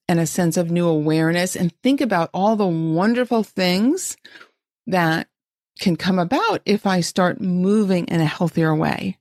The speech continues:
right? If I start doing things differently, the new possibilities that can exist.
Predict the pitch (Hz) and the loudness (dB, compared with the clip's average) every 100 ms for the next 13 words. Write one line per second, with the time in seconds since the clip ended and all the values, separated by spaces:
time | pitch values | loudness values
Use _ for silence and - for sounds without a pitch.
0 | _ - 190 214 - 190 180 - 175 165 | _ -2 0 0 -2 0 0 0 -2 0
1 | 180 180 165 165 160 165 - - - _ | 0 0 0 -2 0 -2 -4 -14 -20 _
2 | _ 208 214 214 165 156 151 160 190 185 | _ -2 0 0 0 -2 -4 -4 -2 0
3 | 180 202 254 262 - 220 202 196 175 170 | 2 2 2 0 -2 -4 -2 0 2 2
4 | 170 160 151 156 165 160 139 156 143 - | 2 -2 -2 -2 0 0 2 0 -2 -4
5 | - | -12